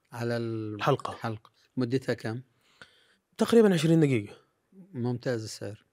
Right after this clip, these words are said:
Speaker 2: ممتاز.
Speaker 1: طب
Speaker 2: إلك
Speaker 1: ليه ما
Speaker 2: ولا،
Speaker 1: يكون عندك مم-
Speaker 2: إلك ولا إلي؟ <laughs>
Speaker 1: إلك ممتاز. ليه ما يكون،
Speaker 2: إيش
Speaker 1: ليه
Speaker 2: اللي، اللي ممتاز؟ ألو.
Speaker 1: إنه عالي؟ <laughs>
Speaker 2: آه.
Speaker 1: لا، مش
Speaker 2: أنت
Speaker 1: عالي.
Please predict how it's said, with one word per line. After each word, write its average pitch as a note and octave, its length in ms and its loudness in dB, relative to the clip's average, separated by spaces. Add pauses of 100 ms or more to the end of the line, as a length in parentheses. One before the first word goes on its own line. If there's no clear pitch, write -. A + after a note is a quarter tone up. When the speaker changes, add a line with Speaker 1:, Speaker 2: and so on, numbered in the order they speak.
(420)
Speaker 2:
ممتاز. A2+ 400 -2
Speaker 1:
طب - 80 -6
Speaker 2:
إلك C#3 120 4
Speaker 1:
ليه C3 80 4
ما F#3+ 60 10
Speaker 2:
ولا، A3+ 100 8
Speaker 1:
يكون F#3 240 2
عندك D#3 380 2
مم- C#3 80 0
Speaker 2:
إلك D#3+ 220 4
ولا D#3+ 140 8
إلي؟ C#3 120 4 (220)
<laughs> F3+ 180 4
Speaker 1:
إلك G3+ 260 4
ممتاز. C3+ 520 -2 (480)
ليه F3 160 6
ما A#3 80 6
يكون، G#3+ 440 0 (140)
Speaker 2:
إيش F3+ 200 8
Speaker 1:
ليه F#3+ 80 10
Speaker 2:
اللي، D#3+ 180 10
اللي C#3+ 120 8
ممتاز؟ C3+ 300 4
ألو. C#3 300 4 (160)
Speaker 1:
إنه C#3 160 4
عالي؟ C#3+ 360 4 (200)
<laughs> D3+ 140 2
Speaker 2:
آه. C#3+ 560 6
Speaker 1:
لا، D3 100 -2
مش F#3+ 180 0
Speaker 2:
أنت A#3+ 80 6
Speaker 1:
عالي. B2 200 2